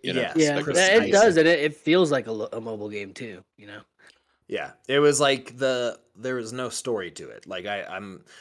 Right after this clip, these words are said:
Speaker 2: Undertale had, like, intriguing characters and, like, an interesting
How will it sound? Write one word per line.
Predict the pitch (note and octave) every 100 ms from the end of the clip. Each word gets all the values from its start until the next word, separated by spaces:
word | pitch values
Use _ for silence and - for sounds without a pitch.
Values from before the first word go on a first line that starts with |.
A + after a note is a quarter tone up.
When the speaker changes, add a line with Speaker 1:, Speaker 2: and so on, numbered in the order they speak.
| _ _ _
Speaker 2:
Undertale | D3+ E3+ E3+ E3+ D#3+ C#3
had, | C#3 A#2
like, | G#2+ G2+
intriguing | - A2 - C#3+ C#3 A#2+
characters | A#2 G2+ G2+ G2 G#2 G2 G2+ G2
and, | - A2 G2+
like, | G2 G#2+
an | G#2+
interesting | A2 A#2+ A2+ A2+ G#2 G2+